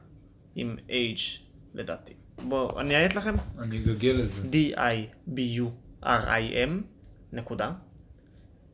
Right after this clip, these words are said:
Speaker 2: או שתלכו ל-,
Speaker 1: K
Speaker 2: אליי ואלגל.
Speaker 1: M O נקודה, H O L.
Speaker 2: הול.
Speaker 1: הלו, זה סי אם או, לא קיי אם או. מצטער על הטעות.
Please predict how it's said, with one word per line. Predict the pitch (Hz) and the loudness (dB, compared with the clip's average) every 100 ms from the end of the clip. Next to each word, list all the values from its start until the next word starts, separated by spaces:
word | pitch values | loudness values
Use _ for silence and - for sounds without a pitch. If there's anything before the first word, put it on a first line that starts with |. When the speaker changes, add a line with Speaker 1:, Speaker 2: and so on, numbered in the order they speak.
| - - - - - - | -20 -20 -20 -20 -12 -4
Speaker 2:
או | 165 | -2
שתלכו | - - 113 - 139 | -2 -2 -4 0 0
ל-, | 123 110 | 2 2
Speaker 1:
K | 110 | 6
Speaker 2:
אליי | 147 160 123 123 110 | 6 6 6 4 2
ואלגל. | 107 104 101 101 147 156 175 | 0 -2 -2 0 2 4 4
Speaker 1:
M | 208 - - | 0 -4 -4
O | 135 160 214 240 | 0 0 0 -4
נקודה, | 151 143 175 202 247 - - - - - - | -8 -6 -4 -4 -6 -12 -20 -20 -20 -20 -10
H | 165 165 185 180 - - | 0 4 4 2 0 0
O | 156 151 - | 0 0 -2
L. | 113 113 76 - - - - - - - - - - - - - - - - - - - | -4 -4 -6 -12 -20 -20 -20 -20 -20 -20 -20 -20 -20 -20 -20 -20 -20 -20 -20 -20 -20 -10
Speaker 2:
הול. | - 120 113 | -2 2 6
Speaker 1:
הלו, | 156 165 | 6 6
זה | 156 160 - - - | 2 0 -2 -6 -8
סי | - - 214 190 117 - - | -6 -2 2 2 2 -6 -2
אם | 139 | 0
או, | 135 127 | 2 2
לא | 135 160 | 4 4
קיי | 156 131 117 | 4 2 2
אם | 113 | 0
או. | 107 104 113 - - - - - - - - - | -2 -6 -8 -16 -20 -20 -18 -16 -10 -10 -10 -8
מצטער | 127 120 - 131 123 165 | -6 -4 6 6 6 0
על | 139 | -6
הטעות. | 127 139 180 | -2 -2 -2